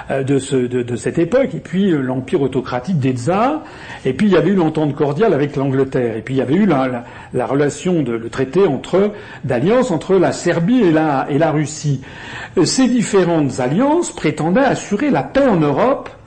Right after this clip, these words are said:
par un jeu d'alliances automatiques contre les empires centraux. Et lorsque François Ferdinand a été assassiné à Sarajevo, il y a eu ce jeu d'alliances athématiques qui a, s'est mis à fonctionner à plein régime,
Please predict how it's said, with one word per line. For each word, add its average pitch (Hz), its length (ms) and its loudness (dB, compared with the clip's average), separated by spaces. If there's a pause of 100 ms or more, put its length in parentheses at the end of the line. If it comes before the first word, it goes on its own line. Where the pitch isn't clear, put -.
(640)
par 151 160 2
un 185 140 4
jeu 233 160 2
d'alliances 185 400 2
automatiques 151 540 -2
contre 240 320 -2
les 151 160 0
empires 156 300 -2
centraux. 139 560 -4 (640)
Et 135 60 -2
lorsque 214 300 2
François 190 400 0
Ferdinand 151 400 0
a 123 80 0
été 123 160 -2
assassiné 143 500 -2
à 120 80 -4
Sarajevo, 139 800 -2 (420)
il 226 220 2
y 240 80 4
a 226 100 4
eu 220 360 2
ce 151 200 -2
jeu 233 200 0
d'alliances 185 420 2
athématiques 143 640 -2
qui - 180 -6
a, 113 80 -2
s'est 135 180 -4
mis 151 200 0
à 110 80 -6
fonctionner 143 560 0
à 113 80 0
plein 156 240 -2
régime, 165 560 0